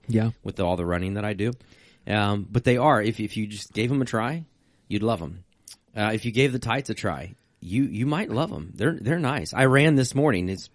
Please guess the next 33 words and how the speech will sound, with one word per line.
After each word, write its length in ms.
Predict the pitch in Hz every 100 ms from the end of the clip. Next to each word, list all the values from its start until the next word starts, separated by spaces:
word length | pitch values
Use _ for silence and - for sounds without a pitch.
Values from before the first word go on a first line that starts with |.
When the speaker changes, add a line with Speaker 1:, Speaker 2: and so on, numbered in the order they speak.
| -
Speaker 2:
you 100 | 101
know, 80 | 85
thirty-five 460 | 117 113 110 110
degrees 320 | 95 104 123 95
outside, 360 | 76 90 80
thirty-six 360 | 101 92 104 -
degrees, 320 | 87 92 85
something 220 | 90 90
like 140 | 87 85
that. 180 | 95 - - - _ _ _ -
And, 380 | 104 104 98
uh, 180 | 92 90 90
ran 240 | 120 117
four 240 | 131 127
miles 580 | 117 107 123 87 - - - -
and 320 | 101 101 98
had 140 | 104 95
a 20 |
pair 140 | 107
of 60 | 104
tights 320 | 101 110 110
on 180 | 107 120
with 80 | 101
shorts 300 | 101 104 117
on 160 | 110
over 160 | 101 110
top 260 | 104 101
of 140 | 123 143
'em. 180 | 156 -
It 100 | 107 113
was 160 | 135
very 540 | 101 104 113 131 143 143 - _
refreshing. 600 | 113 117 117 165 - 113